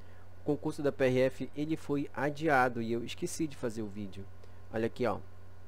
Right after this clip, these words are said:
Aqui as informações da, do, do site do Estratégia, ó.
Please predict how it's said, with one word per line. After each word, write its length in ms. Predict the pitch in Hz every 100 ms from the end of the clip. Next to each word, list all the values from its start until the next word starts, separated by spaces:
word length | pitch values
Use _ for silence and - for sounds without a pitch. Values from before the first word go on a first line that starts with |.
| - - - -
Aqui 220 | 113 - 127
as 80 |
informações 920 | 131 135 131 131 - 127 131 143 - - - - - -
da, 420 | 113 113 113 123 - - - - - - - - - - - -
do, 260 | 113 120 120 - - -
do 120 | 120
site 420 | - 131 127 131
do 80 | 123
Estratégia, 800 | 127 - 135 131 127 107 101
ó. 60 | 110